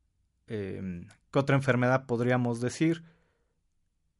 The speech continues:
Pues con los malestares estomacales, con muchísimas náuseas, dolor de abdomen,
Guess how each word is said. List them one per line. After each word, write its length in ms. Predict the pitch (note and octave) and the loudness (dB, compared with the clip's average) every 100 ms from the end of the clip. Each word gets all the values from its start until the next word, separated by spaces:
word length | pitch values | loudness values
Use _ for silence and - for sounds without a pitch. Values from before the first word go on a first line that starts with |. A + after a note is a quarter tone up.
| _ _ _ _ | _ _ _ _
Pues 160 | C4+ - | -8 -2
con 100 | F3+ | 2
los 100 | C#3+ | 4
malestares 480 | A#2+ - C3 A#2+ | 4 6 4 4
estomacales, 1080 | - - C3+ C3+ D#3+ D#3 D3+ D3+ D3+ D3+ D3 - _ _ _ _ _ _ _ _ - - | -2 -2 0 2 4 6 6 6 4 2 -2 -14 _ _ _ _ _ _ _ _ -16 -8
con 120 | A2+ | -4
muchísimas 600 | A2 - B2+ A#2+ C3+ C3+ | -4 -6 -4 0 0 2
náuseas, 1080 | D#3+ D#3+ D#3 C#3 D3+ D3+ D3+ D3+ D3 - _ _ _ _ _ _ _ _ - | 4 4 4 0 2 4 4 2 0 -6 _ _ _ _ _ _ _ _ -6
dolor 300 | G2+ G#2 G#2 | -2 0 0
de 80 | |
abdomen, 720 | A2 C#3 D#3 D3+ D3+ D3 D3+ | 2 6 6 6 2 -2 -4